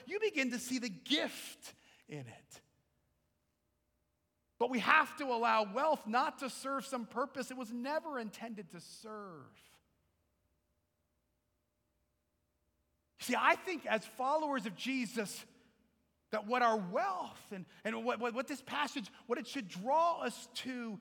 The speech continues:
it should not draw us to despair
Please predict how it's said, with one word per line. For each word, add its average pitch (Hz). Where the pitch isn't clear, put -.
it 240
should 427
not 392
draw 277
us 247
to 240
despair 226